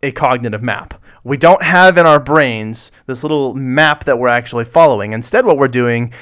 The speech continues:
is we have a history of learning and, and usually this low-stakes environment, but this history of learning and cues with a specific arrangement where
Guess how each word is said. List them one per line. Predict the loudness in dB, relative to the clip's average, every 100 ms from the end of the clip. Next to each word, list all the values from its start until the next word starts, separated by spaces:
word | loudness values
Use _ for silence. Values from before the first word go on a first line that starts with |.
| -20 -2
is | 2 2 0
we | -2
have | 0 0
a | 2
history | 0 0 -2 -2
of | -2 -4
learning | 0 2 2 -2 -4 -8 _ _ _ -6
and, | -2 -2 -2 -4 -8 -14 -6
and | -4 0
usually | 0 0 0 -2
this | -2
low-stakes | 0 0 0 -8 -8
environment, | -2 2 2 0 -2
but | -6
this | -6
history | -4 -4 -2 -4
of | -2
learning | 0 0 0 -4
and | -6 -8
cues | -8 -2 -2 -2 -6 -10 -16 -20 -6
with | -2 -2
a |
specific | -4 -8 -8 -6 -4
arrangement | -4 -4 -6 -6 -4
where | 2 2 2